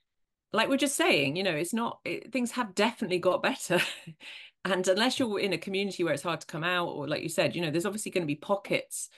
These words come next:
of genuine, um, homophobia, but, um,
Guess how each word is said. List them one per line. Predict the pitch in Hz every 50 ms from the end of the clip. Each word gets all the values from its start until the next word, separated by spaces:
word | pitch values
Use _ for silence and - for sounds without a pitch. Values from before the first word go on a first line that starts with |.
| - - _ _ -
of | 170 160 151
genuine, | - 175 170 185 180 170 160 151 139 139 139 139 117 - -
um, | - 139 131 131 135 127 113 - - _ _ _ _ _ _ _ -
homophobia, | 175 175 160 143 139 - 185 190 180 - 156 135 - -
but, | 160 151 - -
um, | - 160 147 143 139 135 135 127 143